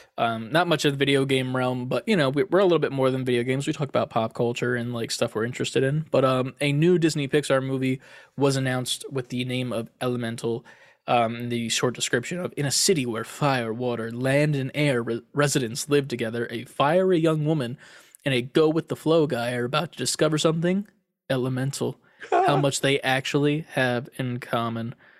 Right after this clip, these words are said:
Speaker 1: So, uh, this is being directed by Peter Sohn, who's also the director who did The Good Dinosaur. Um, they did release one concept art of the two main characters, and it looks
Speaker 2: Yeah.
Speaker 1: okay.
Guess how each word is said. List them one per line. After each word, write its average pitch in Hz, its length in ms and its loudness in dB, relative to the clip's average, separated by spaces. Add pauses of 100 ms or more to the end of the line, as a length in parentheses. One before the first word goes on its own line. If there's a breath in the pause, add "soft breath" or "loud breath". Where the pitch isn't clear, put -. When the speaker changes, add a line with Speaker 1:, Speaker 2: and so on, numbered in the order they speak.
(1120 soft breath)
Speaker 1:
So, 123 400 2
uh, 127 260 2
this 143 220 0
is 151 60 0
being 147 220 2
directed 139 320 2
by 127 160 2
Peter 123 260 -2
Sohn, 160 380 4
who's 139 240 0
also 127 460 0
the 123 140 -4
director 117 360 -4
who 117 120 -6
did 113 320 -4
The - 160 -20
Good 120 180 -2
Dinosaur. 135 680 2 (420 loud breath)
Um, 120 280 0
they 117 120 0
did 120 200 0
release 120 360 0
one 117 300 -4
concept 120 680 -2
art 120 360 0
of 117 420 -2
the 120 180 -2
two 123 180 -4
main 117 220 -4
characters, 120 800 0
and 156 180 0
it 311 100 0
looks 349 180 2
Speaker 2:
Yeah. - 60 4
Speaker 1:
okay. 240 220 0